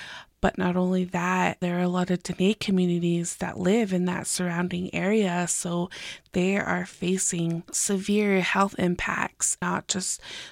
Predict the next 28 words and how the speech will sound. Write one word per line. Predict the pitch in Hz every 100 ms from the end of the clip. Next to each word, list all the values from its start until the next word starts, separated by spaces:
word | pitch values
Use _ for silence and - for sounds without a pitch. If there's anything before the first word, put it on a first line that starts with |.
| - -
to | - 202 180 180 185 -
the | 185
health | - 196
of | 185
their | 175
bodies, | - 165 175 220 226 -
but | -
to | - 180
the | 175
land | 175 175 190 190
and | 180
the | 185 -
air | 165 175
up | 175 - -
there. | - 175 175 185 - - - -
And | 185 180 180 180
so | - 185 185 185
we | 196 202
built | - 208 214 -
a | 208
lot | 202 190 196
of | 202 202 -
really | 202 202
good | 196 196 190 -
connections | 214 196 - - 214 208
and | 190
relationships | 185 185 - 220 - 240 - -
with | 208 196